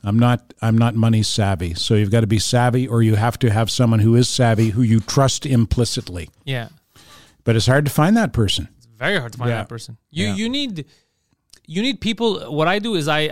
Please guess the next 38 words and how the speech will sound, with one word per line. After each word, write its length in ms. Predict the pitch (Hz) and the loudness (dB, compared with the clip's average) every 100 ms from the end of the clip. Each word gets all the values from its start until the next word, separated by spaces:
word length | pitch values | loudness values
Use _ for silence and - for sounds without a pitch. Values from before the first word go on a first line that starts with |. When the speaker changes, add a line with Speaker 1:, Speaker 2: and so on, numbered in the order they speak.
| 135 | -4
Speaker 2:
I 60 | 135 | -4
break 440 | 110 127 139 135 | -8 -6 -4 -4
it 100 | 123 | -8
up. 240 | 117 _ _ _ _ | -10 _ _ _ _
So 360 | _ 131 123 120 | _ -8 -6 -6
let's 200 | 156 156 | -6 -4
say 80 | 156 | -6
to 80 | |
file 400 | 123 - 151 180 190 | -8 -4 -2 0 -2
my 140 | 190 | -4
taxes, 600 | 196 196 - 226 202 - _ _ _ _ _ _ _ - | -4 -6 -6 -10 -10 -14 _ _ _ _ _ _ _ -6
I 140 | 143 | -4
have 240 | 139 139 - | -2 -2 -4
professionals 480 | 143 185 156 165 | -4 -2 -2 -6
filing 480 | - - 151 139 123 | -6 -2 -2 -2 -6
them, 200 | 117 120 _ | -12 -18 _
right? 120 | 120 165 | -4 -2
Speaker 1:
Mm-hmm. 60 | |
Speaker 2:
I'll 100 | 143 | -2
pay 160 | 90 175 | -2 -2
you 100 | 156 | -2
to 60 | |
file 320 | 120 143 135 - | -6 -8 -10 -12
it. 80 | _ _ _ _ | _ _ _ _
But 100 | 143 | -8
for 80 | 156 | -6
the 100 | 143 | -4
day-to-day, 680 | 135 185 190 156 196 262 233 _ _ _ _ | 0 0 0 0 -2 -2 -10 _ _ _ _
to, 100 | 147 - | -10 -10
uh, 180 | - - | -14 -6
transactions, 540 | 151 139 165 175 165 | -2 0 0 0 0
where's 160 | 143 147 | 0 0
the 60 | |
money 220 | 143 170 160 | 0 0 -2
going, 380 | 170 170 165 - | -2 -2 -2 -4
paying 280 | 156 156 | -2 -2
the 60 | 135 | -2
bills, 320 | 131 185 175 | -2 -2 -4